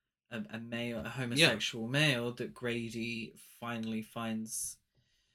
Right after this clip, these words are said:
Speaker 1: love with.
Speaker 2: Mm-hmm.
Speaker 1: You know,
Speaker 2: Yeah, I
Speaker 1: and,
Speaker 2: think
Speaker 1: and
Speaker 2: so.
Speaker 1: keeps it, keeps it hidden for so long, and then China Blue brings it out.
Speaker 2: Yeah. Best dialogue,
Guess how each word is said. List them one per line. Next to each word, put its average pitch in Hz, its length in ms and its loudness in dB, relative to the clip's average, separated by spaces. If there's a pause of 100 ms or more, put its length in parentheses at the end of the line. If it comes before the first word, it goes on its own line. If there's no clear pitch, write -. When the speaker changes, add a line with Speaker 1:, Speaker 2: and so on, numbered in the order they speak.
(460)
Speaker 1:
love 190 300 4
with. 160 260 -6
Speaker 2:
Mm-hmm. 143 280 0 (180)
Speaker 1:
You 135 180 -4
know, 127 160 -2
Speaker 2:
Yeah, 139 220 6
I 151 60 4
Speaker 1:
and, 151 60 -2
Speaker 2:
think 117 140 -2
Speaker 1:
and - 40 -2
Speaker 2:
so. 110 160 0
Speaker 1:
keeps 123 180 -2
it, 110 240 -4
keeps - 300 -8
it 110 100 -6
hidden 127 420 0
for 123 140 -8
so 117 260 0
long, 113 560 -2
and 113 160 -10
then 110 320 -2 (560)
China 113 220 -6
Blue 113 160 -2
brings 113 320 -4
it 110 120 -8
out. 156 320 -6
Speaker 2:
Yeah. 123 220 2 (1500)
Best - 220 2
dialogue, 185 480 10